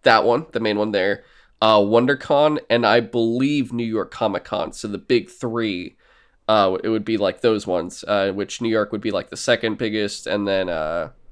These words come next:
I think WonderCon the third. And it used to be in San Francisco, and you'd go there, and it's, like, in Moscone Center, which is, like, a really big convention center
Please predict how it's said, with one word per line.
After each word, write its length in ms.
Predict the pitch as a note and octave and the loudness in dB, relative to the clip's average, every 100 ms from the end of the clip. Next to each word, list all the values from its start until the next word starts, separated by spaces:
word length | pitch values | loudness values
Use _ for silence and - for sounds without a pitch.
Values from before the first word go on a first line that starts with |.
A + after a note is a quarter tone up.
| - | -6
I 100 | F#2+ | -4
think 260 | - F#2+ - | -4 -6 -4
WonderCon 420 | F#2+ F#2+ F#2 E2+ | -6 -6 -8 -10
the 60 | |
third. 380 | - G2+ - - - _ _ _ - | -10 -8 -8 -10 -14 _ _ _ 0
And 220 | A2+ A2 | 4 4
it 40 | G#2 | 2
used 140 | - | 0
to 40 | A#3 | 0
be 60 | |
in 80 | E3 | 0
San 140 | - | 2
Francisco, 680 | A2 G2 D#3 - A2+ F#2+ - - | -2 -2 -6 -2 0 0 -2 -4
and 260 | G#2+ G#2 G#2 | -2 0 -2
you'd 160 | G#2 | -6
go 220 | A#2 A2+ | 0 0
there, 380 | A2 A2 G#2+ G2+ | 2 0 0 0
and 80 | F#2 | -4
it's, 120 | F2 G2 | -6 -6
like, 140 | - | -6
in 120 | G2+ | -6
Moscone 500 | F#2+ E2 - A2+ G#2 | -6 -6 -4 -2 -2
Center, 280 | G2+ G#2+ G2+ | -2 -2 -2
which 140 | F#2+ - | -4 -8
is, 120 | G2 | -6
like, 200 | G2 D#2+ | -6 -6
a 40 | G2+ | -6
really 260 | G#2+ G2+ | -4 -4
big 180 | G2 G#2 | -4 -8
convention 400 | - G#2 G2 G2 | -6 -6 -6 -8
center 360 | F#2 G#2+ G2 | -6 -4 -4